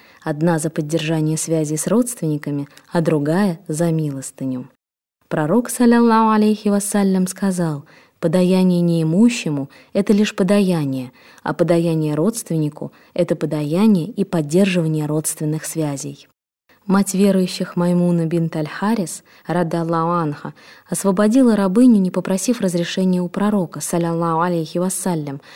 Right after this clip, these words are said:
а когда наступил её день, она сказала: «Известно ли тебе у посланника Аллаха,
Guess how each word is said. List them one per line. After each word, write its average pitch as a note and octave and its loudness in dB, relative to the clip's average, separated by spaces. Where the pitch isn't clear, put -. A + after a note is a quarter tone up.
а - -6
когда F3+ 2
наступил F3 -2
её E3 -2
день, A#3 2
она F3 0
сказала: F3 -4
«Известно A3 2
ли G#3 4
тебе G3+ 0
у F#3+ 0
посланника F#3 -2
Аллаха, F#3 0